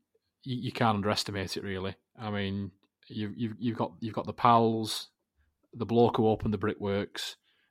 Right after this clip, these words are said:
and John Coleman. You know, that's the trium-, triumvirate of, of people who've done things that have h-, had a, had a serious impact on, on the town. And his legacy will be felt for,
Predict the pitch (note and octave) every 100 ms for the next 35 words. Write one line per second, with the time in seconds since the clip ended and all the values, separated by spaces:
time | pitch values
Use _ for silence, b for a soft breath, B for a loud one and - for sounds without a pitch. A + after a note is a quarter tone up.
0 | - G2+ G#2 F#2+ - F#2+ F#2 F#2+ - _
1 | _ _ _ _ A2 G#2 - - - A#2
2 | A2 A#2 - B2 A2+ A2 G#2 G2+ G2 -
3 | - - A2 G2+ - G#2 G2+ F#2+ - _
4 | _ _ _ _ _ _ _ _ _ -
5 | C#3+ C3 A#2+ A#2 G#2 G2+ G#2+ G2+ F#2+ -
6 | _ _ _ - - - - G#2+ G2+ -
7 | A2+ G#2 - A2+ G#2 G2+ G2+ G2 G2+ -
8 | G#2 G2+ G2+ G2 - G2 G2 - B B
9 | B B F3+ F3+ F3 B2 B2 G2+ G#2+ A2
10 | G2 - G#2